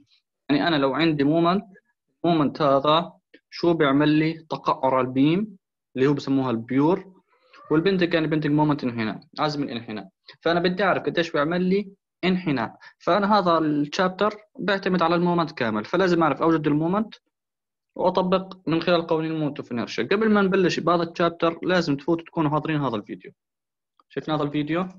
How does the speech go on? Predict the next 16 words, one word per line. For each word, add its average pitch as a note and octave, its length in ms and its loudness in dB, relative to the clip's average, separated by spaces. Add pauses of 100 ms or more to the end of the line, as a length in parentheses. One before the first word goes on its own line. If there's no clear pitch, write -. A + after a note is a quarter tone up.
(680)
هاي C#3+ 100 2
قائمة C3+ 300 -2
التشغيل C#3+ 880 -4 (100)
تبعت C#3+ 260 -4
السكند، F3+ 680 -6 (340)
الفيديو F3 280 0
رقم E3+ 220 -2
تسعة B2 420 -8 (520)
اللي D#3 160 2
اسمه F3+ 240 -2
شرح - 540 -2 (320)
السنترويد D3 580 0
والمومنت D3+ 400 0
اوف B2 160 -10
انيرشيا E3+ 400 0
كامل. C#3 420 -4